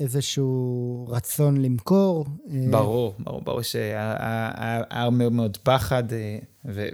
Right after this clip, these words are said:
Speaker 2: והיה לי מחשבות גם, אה, למכור. לא, לא מכרתי, כי כן היה לי מספיק, אה, מספיק שכל בשביל להבין את התמונה הארוכה,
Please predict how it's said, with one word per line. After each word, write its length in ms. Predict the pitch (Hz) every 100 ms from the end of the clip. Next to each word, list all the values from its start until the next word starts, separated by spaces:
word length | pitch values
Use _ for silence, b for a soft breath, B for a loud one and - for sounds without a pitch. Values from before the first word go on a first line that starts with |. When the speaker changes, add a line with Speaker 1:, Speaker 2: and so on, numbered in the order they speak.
| 107
Speaker 2:
והיה 160 | 104
לי 100 | 110
מחשבות 440 | 101 - 104 107 120
גם, 220 | 104 101
אה, 180 | 95 95 - b b b b
למכור. 380 | 104 101 160 160
לא, 160 | 170 180
לא 120 | 208
מכרתי, 480 | 220 104 190 190 175
כי 140 | 147
כן 240 | - 165 160
היה 140 | 147
לי 120 | 147
מספיק, 460 | 135 123 - 143 160
אה, 360 | 143 120 110 113 b b b b b
מספיק 360 | - 110 - 147
שכל 340 | - 147 156
בשביל 320 | 135 123 117 117
להבין 320 | 117 131 139
את 140 | 135
התמונה 560 | 120 110 - 123 120 151
הארוכה, 580 | 139 110 98 170 170